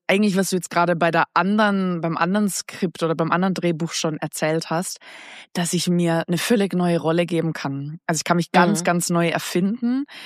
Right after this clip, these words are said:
Speaker 1: I-, i-, ich bin losgelöst von meinem Status, von, von meiner Vorgeschichte, von, von allem eigentlich. Und ich komme in
Speaker 2: Mhm.
Speaker 1: diesen Raum und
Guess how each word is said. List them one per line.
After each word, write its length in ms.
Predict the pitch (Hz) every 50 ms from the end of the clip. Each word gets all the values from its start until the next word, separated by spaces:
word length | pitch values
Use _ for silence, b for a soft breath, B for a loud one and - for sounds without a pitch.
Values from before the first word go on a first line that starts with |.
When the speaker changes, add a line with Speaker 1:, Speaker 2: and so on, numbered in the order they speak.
| B B B B B B _ _ _ _ _ _ -
Speaker 1:
I-, 60 | 160 - _ _ -
i-, 80 | 185 - _
ich 180 | - 190 - -
bin 100 | - 190
losgelöst 920 | 190 185 185 185 214 240 - - - 196 190 190 185 185 185 185 - - -
von 280 | - 175 170 170 165
meinem 240 | 165 160 156 156 156
Status, 880 | 151 - - - 190 185 196 214 208 - - 202 180 180 175 - - -
von, 560 | - - 170 165 160 160 160 156 156 156 156 B B B B B B B B
von 140 | - - 165
meiner 220 | 165 160 160 165 156
Vorgeschichte, 1120 | - - - 165 180 202 208 202 190 - - 185 185 175 - - - - 175 175 170 170
von, 640 | 165 - - 165 156 156 156 156 151 151 151 147 160 - _ _
von 200 | - - - 180 - _
allem 340 | - 180 165 180 247 285 208 151
eigentlich. 680 | 156 160 147 147 156 151 - 165 170 220 254 - -
Und 80 | 165 160
ich 100 | 151 -
komme 260 | - - 170 170 175
in 60 | 170
Speaker 2:
Mhm. 40 | 185
Speaker 1:
diesen 220 | 180 165 - 156
Raum 440 | 151 143 143 147 156 175 196 208 202
und 160 | 165 165 160